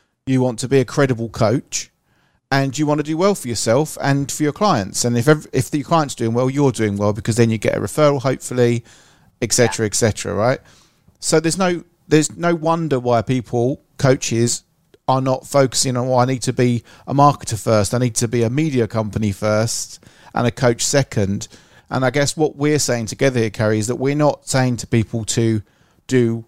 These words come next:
Speaker 1: one more than the other. We're saying that you've got to do both. Um,
Speaker 2: Yeah.
Speaker 1: you know, you, you can't, you can't just wanna be a coach and then expect that you're gonna get clients just because you can coach.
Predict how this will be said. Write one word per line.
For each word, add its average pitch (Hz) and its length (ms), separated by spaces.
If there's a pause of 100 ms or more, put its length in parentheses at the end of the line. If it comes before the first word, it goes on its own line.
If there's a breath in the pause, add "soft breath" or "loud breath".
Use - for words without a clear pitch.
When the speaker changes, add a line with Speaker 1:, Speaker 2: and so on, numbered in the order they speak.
(120)
Speaker 1:
one 120 400
more 120 220
than 110 140
the 110 120
other. 104 420 (260)
We're 123 200
saying 117 340
that 117 80
you've 110 140
got - 180
to - 80
do 120 140
both. 131 420 (500 loud breath)
Um, 123 220
Speaker 2:
Yeah. 160 300
Speaker 1:
you 127 100
know, 123 160
you, 127 240 (120)
you 151 100
can't, 139 440 (1120)
you 139 120
can't 139 360 (260)
just 135 240
wanna 131 200
be 113 140
a 110 60
coach 147 500 (160)
and 120 180
then 120 120
expect - 400
that 107 80
you're 117 80
gonna 120 180
get 113 160
clients 117 340
just - 220
because 110 540
you 110 100
can 107 180
coach. - 640